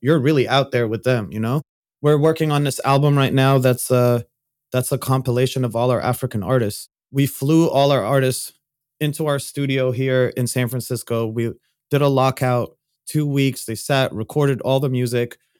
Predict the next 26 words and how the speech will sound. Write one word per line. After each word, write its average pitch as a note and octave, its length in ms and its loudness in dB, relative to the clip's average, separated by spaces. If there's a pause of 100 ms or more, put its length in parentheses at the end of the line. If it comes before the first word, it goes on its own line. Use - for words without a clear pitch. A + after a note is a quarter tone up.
(340)
We C3+ 100 -4
came D3+ 240 -2
up C#3+ 140 -4
with B2 200 -6
all C#3 160 2
the D3 100 -2
concepts, C3 640 -4
and, C#3 140 -2
like, C3+ 160 -4
we C#3+ 80 -2
have C#3 200 -2
all C3 200 -2
this C#3 220 -6
footage C3+ 400 -2
from A#2+ 200 -6
them, A#2+ 200 -4
like, G#2+ 240 -10 (180)
dancing A#2 640 -4
and A2 140 -8
jamming, C3 560 -2
and, A#2 120 -4
like, A#2 180 -4
the, A#2 220 -4
like, C#3 240 -2
we D3+ 120 0
understand D#3 880 2